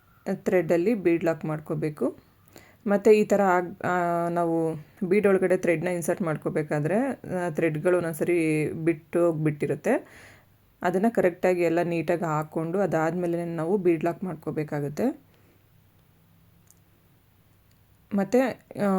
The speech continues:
ಈ ಬೀಡ್ ಲಾಕ್ ಮಾಡಬೇಕಾದ್ರೆ ನಾವು ಎಳೆದು ಎಲ್ಲ ಲಾಕ್ ಮಾಡೋದಕ್ಕೆ ಹೋಗ್ಬಾರ್ದು. ಆ, ಡಿಸೈನಲ್ಲಿ ರಿಂಕಲ್ಸ್ ಬರುತ್ತೆ, ಅವಾಗ ನೋಡೋದಕ್ಕೆ,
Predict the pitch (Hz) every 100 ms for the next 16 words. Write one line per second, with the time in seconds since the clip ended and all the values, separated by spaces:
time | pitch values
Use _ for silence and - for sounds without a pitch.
0 | 185 185 180 - 220 175 220 226 226 220
1 | 180 175 175 170 165 160 156 165 208 180
2 | 165 175 202 185 175 165 165 202 165 151
3 | 156 156 156 143 143 143 220 311 - -
4 | - - _ _ _ _ - 196 190 180
5 | - 180 180 190 202 190 208 196 180 156
6 | 180 - 160 151 156 220 196 180 170 160
7 | 151 233